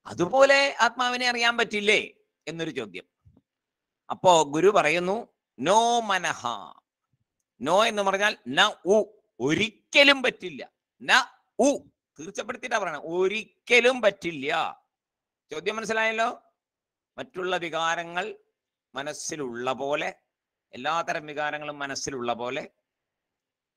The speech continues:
നേരത്തെ പറഞ്ഞ മധുരത്തിന്റെ ഉദാഹരണം പറഞ്ഞ പോലെ,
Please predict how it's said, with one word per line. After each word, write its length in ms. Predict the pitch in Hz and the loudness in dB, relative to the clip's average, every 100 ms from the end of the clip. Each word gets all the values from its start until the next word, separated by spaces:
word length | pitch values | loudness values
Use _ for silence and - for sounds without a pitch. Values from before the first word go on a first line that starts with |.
| _ _ 139 | _ _ -6
നേരത്തെ 220 | 147 160 | -4 -2
പറഞ്ഞ 400 | 147 147 147 139 - _ _ | -2 -2 -2 -6 -10 _ _
മധുരത്തിന്റെ 680 | 135 135 147 147 147 143 139 | -2 0 -2 -4 -4 -2 -2
ഉദാഹരണം 480 | 139 139 139 135 135 | -2 -2 -2 -6 -6
പറഞ്ഞ 260 | 127 123 123 | -6 -4 -4
പോലെ, 360 | 117 120 156 | -4 -2 -4